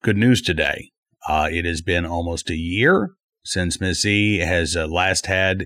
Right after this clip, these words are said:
any, uh, medication. She had a, a dose of an, uh, an immunotherapy drug,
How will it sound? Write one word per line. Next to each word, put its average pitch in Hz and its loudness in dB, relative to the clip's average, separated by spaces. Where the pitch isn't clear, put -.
any, 90 0
uh, 80 -2
medication. 92 0
She 85 -2
had 85 0
a, 82 0
a 82 0
dose 90 0
of 80 -2
an, 80 -4
uh, 82 -6
an 80 -2
immunotherapy 98 0
drug, 110 2